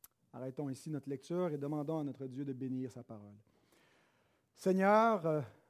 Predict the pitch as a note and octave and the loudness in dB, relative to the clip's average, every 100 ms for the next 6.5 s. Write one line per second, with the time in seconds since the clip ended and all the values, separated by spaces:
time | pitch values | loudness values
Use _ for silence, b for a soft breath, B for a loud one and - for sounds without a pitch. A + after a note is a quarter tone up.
0 | B _ _ C#3+ C#3+ E3+ E3+ D#3+ D#3+ E3 | B _ _ -4 0 0 0 0 0 0
1 | D#3 - F#3+ G#3+ G#3+ - D#3 C#3+ C#3+ C#3 | -2 -4 -2 0 -2 -6 -6 -4 -4 -4
2 | C#3+ C3+ D3 - F#3 F3+ D3+ C#3+ - D3 | -4 -6 -8 -2 -2 -2 -6 -8 -6 -4
3 | D3+ D3 b b b b - B2+ B2 A#2+ | -2 -4 b b b b -14 -10 -8 -10
4 | A#2+ A2 D#3+ D#3+ F#3 D#3 F3+ G3+ G#3 F3+ | -12 -6 -4 -4 -6 -4 2 2 2 0
5 | C#3+ C3 D3+ D#3+ F#3+ F3+ D#3+ D#3 F3 E3 | -2 -2 -2 0 0 0 -4 -2 -4 -6
6 | - F3 F#3+ F3 C#3 | -6 -2 0 0 -4